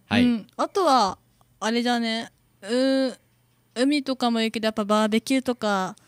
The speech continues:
Speaker 1: バーベキュー？
Speaker 2: してもいいんじゃないですか？テント張っ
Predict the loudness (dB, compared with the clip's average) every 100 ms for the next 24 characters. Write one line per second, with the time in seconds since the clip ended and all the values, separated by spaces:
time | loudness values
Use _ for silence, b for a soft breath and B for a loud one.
0 | -20 _ _ -10 -6 -4 -4 -2 -2 -2
1 | -6 -18 _ _ _ b b b b b
2 | -20 -10 -2 0 2 2 2 0 0 -4
3 | -4 -4 0 -2 -2 -6 -8